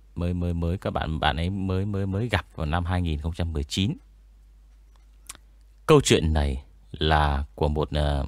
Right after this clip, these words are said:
người bạn của bạn ấy. Cụ thể có thật hay không thì bạn ấy cũng không hề biết. À, bạn ấy chỉ biết rằng ấy, cái, ờ, cái, cái bạn của bạn ấy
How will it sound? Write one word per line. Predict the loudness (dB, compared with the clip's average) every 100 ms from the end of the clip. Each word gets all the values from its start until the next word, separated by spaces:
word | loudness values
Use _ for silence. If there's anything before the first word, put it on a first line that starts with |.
| -6
người | -4 0 0
bạn | 2 2 2
của | -2
bạn | -2 -2
ấy. | -4 -4 -10 -20 -20 -20 -20 -20 -20 2
Cụ | 4
thể | 6 4
có | 4 0
thật | 0 2
hay | 2 2
không | 2 2 -2
thì | -4 -4 -4
bạn | -4 -2
ấy | -2
cũng | -2 -4 -4
không | -4 -2
hề | -2
biết. | 0 -2 -2 -20 -20 -20 -20 -20 -20 -14
À, | -2 2
bạn | 4 4
ấy | 2
chỉ | 0 -2
biết | 2 0 2
rằng | 0 0 0
ấy, | -2 -2 -8 -20 -20 -20 -20 -20 -20 -20 -20 -20 -20 -20 -18 -2
cái, | 2 4
ờ, | 4 2 0
cái, | -4
cái | -2
bạn | 2 0
của | 0 0
bạn | 0
ấy | 2 0 0 -2 -6